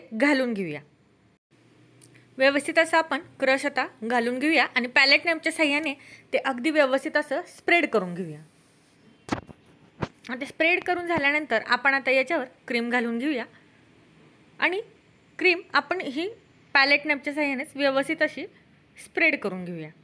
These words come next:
क्रीम कमी किंवा जास्त तुम्ही तुमच्या इच्छेप्रमाणे कितीही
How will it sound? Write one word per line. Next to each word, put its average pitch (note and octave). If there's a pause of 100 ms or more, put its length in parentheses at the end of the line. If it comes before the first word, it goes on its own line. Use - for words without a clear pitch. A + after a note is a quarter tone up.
(2750)
क्रीम E4+ (120)
कमी D#4
किंवा D#4
जास्त C4
तुम्ही B3+ (500)
तुमच्या D4
इच्छेप्रमाणे D4+
कितीही C#4